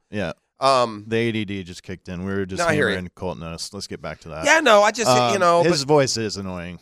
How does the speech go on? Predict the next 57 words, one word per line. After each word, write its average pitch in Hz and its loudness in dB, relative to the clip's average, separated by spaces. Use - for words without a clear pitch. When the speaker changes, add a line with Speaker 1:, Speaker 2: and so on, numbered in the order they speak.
Speaker 2:
Well, 190 0
Speaker 1:
Uh, 185 -2
Speaker 2:
I 202 2
Speaker 1:
uh, 208 2
Speaker 2:
just, 208 -2
I 175 -6
don't. 180 -4
Again, 165 0
and 175 -6
it's, 175 -8
it's 175 -10
a 185 -4
subjective 190 -4
business. 160 -4
I, 151 -6
I 147 -4
get 147 0
it. - 4
I, 143 4
I, 139 2
my 147 0
guess 143 -2
would 135 -8
be 139 -2
that 131 -4
they 127 -6
used 131 -6
to - -16
play 139 -2
Faraday 131 -4
millions 127 -2
of 113 -8
dollars, 117 0
and 117 -4
they 113 -2
did 113 -8
give 123 -6
this 127 -6
cat, 120 -4
like, 113 -4
a 104 -8
hundred 113 -4
dollars 107 -4
a 98 -8
day 95 -4
or 85 -12
something. 87 -14
That's 101 -6
the 101 -10
only 98 -10
thing 95 -10
I 90 -6
could 82 -20
come 92 -12
up 85 -14
with. 82 -20
I, 85 -18